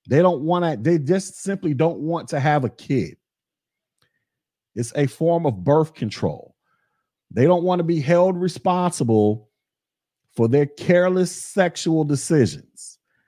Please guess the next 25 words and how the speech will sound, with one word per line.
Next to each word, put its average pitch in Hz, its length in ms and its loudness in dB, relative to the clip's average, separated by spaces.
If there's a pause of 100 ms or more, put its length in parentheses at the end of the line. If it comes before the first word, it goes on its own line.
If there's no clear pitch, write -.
(460)
even 180 320 4
though 139 580 6 (680)
their 127 280 2
own 196 640 2 (100)
organizations 196 960 2
that 127 200 2
they 165 140 4
love 180 440 2
to 180 180 2
champion 165 560 0
for 120 580 0 (1120)
stated 151 680 4 (420)
there's 180 340 2
at 160 120 -2
least 185 380 -4
twelve 196 680 2
other 180 400 2
methods 156 840 0 (140)
out 165 320 -2
there 127 200 2
to 139 120 -8
prevent 127 520 0
an 127 180 0
unwanted 139 680 -2
pregnancy, 104 720 -2